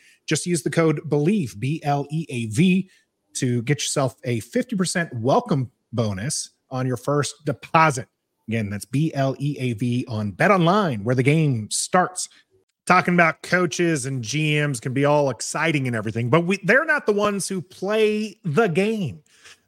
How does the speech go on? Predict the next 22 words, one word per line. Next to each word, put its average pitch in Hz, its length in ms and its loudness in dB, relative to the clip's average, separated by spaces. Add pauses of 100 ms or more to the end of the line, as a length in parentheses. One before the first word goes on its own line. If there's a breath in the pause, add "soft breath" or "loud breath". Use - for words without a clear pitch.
That's 143 180 -2
gonna 160 140 0
be 143 120 0
the 127 120 -4
players 139 500 -2
on 143 280 -4
the 131 80 -4
field. 131 420 -2
And 131 80 -2
we've 196 160 -2
got 240 120 2
a 175 40 -2
few 175 560 2
here 165 580 -2
in 131 220 -6
Washington 135 840 -6
that 135 120 -2
I 135 80 -4
think 208 360 -4 (120)
are 151 340 0 (320 soft breath)
worthy 175 680 -2
of 143 400 -2